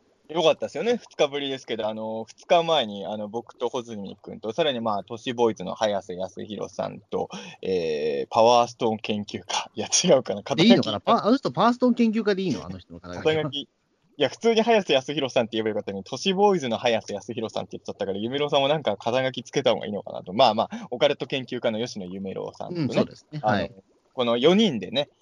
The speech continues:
Speaker 1: あの、二日前に新宿ゴールデン歌劇場でイベントをやってたんで、それ以来の、あの、
Speaker 2: そうですね。
Speaker 1: まあ、もっと言うと、
Speaker 2: うん。
Speaker 1: この会話をする前に二時間ちょい、鬼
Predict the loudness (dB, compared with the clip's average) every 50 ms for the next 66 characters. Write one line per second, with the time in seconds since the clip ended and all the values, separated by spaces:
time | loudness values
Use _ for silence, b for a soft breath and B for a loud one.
0 | _ -10 -8 -8 -6 -8 -8 -12 -14 -12 -12 -12 -12 -14 _ _ _ _ 2 4
1 | 4 4 4 0 0 0 -4 -8 -10 -12 -10 -8 -8 -6 -4 -6 -6 -6 -6 -4
2 | -2 -2 -2 0 0 -2 0 0 -2 -2 -2 -6 -8 -10 -12 -10 -8 -8 -8 -2
3 | 0 0 0 0 0 -4 -4 -2 -2 0 4 4 2 2 2 0 2 4 4 4
4 | 4 2 -2 -4 -6 -10 -12 -8 -4 0 2 2 2 4 4 2 2 2 0 -6
5 | -14 -14 -20 -20 _ _ _ _ _ _ _ _ _ -16 -14 -14 -14 -6 2 4
6 | 6 6 6 2 -2 -2 -2 0 0 0 -2 b b b b b 0 0 2 4
7 | 2 2 2 2 0 0 0 0 -6 -10 -8 -2 0 0 0 0 _ -4 -4 -4
8 | -2 -4 -4 -2 -2 0 0 2 2 2 2 0 -2 -4 -2 0 0 0 2 0
9 | 0 0 -2 -4 -4 -4 -6 -6 -4 -4 -4 -4 0 2 2 4 4 2 0 2
10 | 4 4 4 2 _ -6 -4